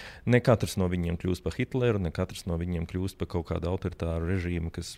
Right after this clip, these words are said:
pēc tam tur bumbo, eh, bērnu slimnīcas. Eh, skaidrs, ka nē. Tur ir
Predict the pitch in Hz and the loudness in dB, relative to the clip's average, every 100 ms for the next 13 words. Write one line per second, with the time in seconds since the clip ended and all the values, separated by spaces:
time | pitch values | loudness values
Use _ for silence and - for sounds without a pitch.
0 | - 87 - 85 82 82 85 95 87 80 | -8 -6 -4 -4 -4 -4 0 0 0 -2
1 | - - - - - 82 82 92 85 85 | -4 -18 -20 -10 -4 -2 0 2 2 2
2 | 139 85 65 - - - - - - - | 2 2 0 -8 -14 -16 -20 -20 -12 0
3 | 101 98 95 90 - - 131 117 - 120 | 4 6 4 2 -2 2 2 2 0 2
4 | 117 127 62 - - - - - - - | 2 2 0 -8 -20 -20 -20 -20 -20 0
5 | 131 135 135 | 6 10 10